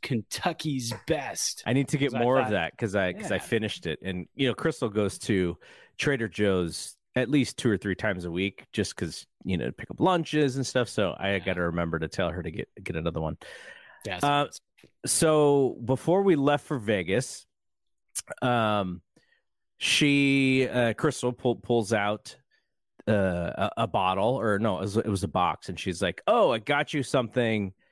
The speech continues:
Speaker 2: for your birthday, but we can't take it to Vegas, so I'll just give it to you now." And it was a bottle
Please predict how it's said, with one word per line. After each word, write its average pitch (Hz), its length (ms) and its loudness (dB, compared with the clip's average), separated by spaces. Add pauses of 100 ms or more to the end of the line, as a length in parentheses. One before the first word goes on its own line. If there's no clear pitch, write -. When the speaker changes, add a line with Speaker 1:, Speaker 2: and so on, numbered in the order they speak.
(160)
Speaker 2:
for 110 100 0
your 110 100 4
birthday, 185 320 4
but 127 140 0
we 127 120 2
can't 170 400 0 (100)
take 151 360 -2
it 104 280 0 (380)
to 107 520 2
Vegas, 104 520 0
so 85 320 0
I'll 92 160 -2
just - 140 -8
give 98 140 -4
it - 60 -20
to 92 80 -6
you 85 60 -2
now." 95 300 -2 (840)
And 110 540 0
it 104 160 -2
was 101 500 2
a 95 600 2
bottle 92 520 0